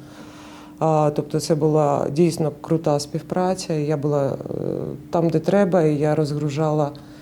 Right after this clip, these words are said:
лікарів, які, е, займались, м, безпосередньо пораненими там операціями, наданням, е, кваліфікованої медичної допомоги. Я робила, е,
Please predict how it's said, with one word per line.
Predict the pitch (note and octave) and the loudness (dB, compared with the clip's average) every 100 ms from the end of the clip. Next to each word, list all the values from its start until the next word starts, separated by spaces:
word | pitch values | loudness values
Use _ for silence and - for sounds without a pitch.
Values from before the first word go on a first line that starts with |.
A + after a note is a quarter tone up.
| - C#3+ | -8 -2
лікарів, | E3 E3+ F3 D#3+ - - | 0 2 2 2 -2 -6
які, | C#3 C#3 - C#3+ C3+ - - - | -6 -6 -6 -6 -6 -8 -20 -10
е, | E2+ - | -6 -4
займались, | C3+ D3+ C#3+ C3+ C#3 C3+ - - C3 | -4 -4 -2 -2 -2 -4 -8 -10 -8
м, | B2+ C3 C3 - - - - - C3+ | -6 -8 -10 -16 -20 -20 -20 -12 -10
безпосередньо | - D3 D3 D3 B2+ C#3 | -8 -6 -2 -2 -2 -6
пораненими | C#3 C#3+ C#3+ C3 B2+ B2+ | -4 -2 -2 -4 -4 -6
там | B2+ B2 B2 | -6 -8 -6
операціями, | A#2+ D3 F3+ F#3+ - D#3+ C#3+ C3+ - - - - - - - - | -6 -4 -4 -6 -8 -8 -8 -12 -16 -20 -20 -20 -20 -20 -18 -10
наданням, | C#3 A2+ B2 C3 B2 B2 - - - - - - - - | -6 -4 -2 -2 -4 -6 -18 -20 -20 -20 -20 -20 -20 -6
е, | - C#3+ C#3 C3+ B2+ | 0 2 4 4 2
кваліфікованої | C3 E3 D#3 D3+ D#3+ D3+ D3 D3 | 2 4 4 2 0 0 2 0
медичної | D3 D3 D3 - D#3 | 0 -2 -4 -4 -4
допомоги. | D#3+ E3 F3+ G3+ G3 F3+ | -2 -4 -2 -2 -2 -2
Я | F3 D#3+ D3+ D3 | 0 0 0 -2
робила, | C#3+ D3 C#3+ C#3+ C#3 C3 B2+ - | -2 -2 -2 -2 -2 -4 -6 -8
е, | - | -8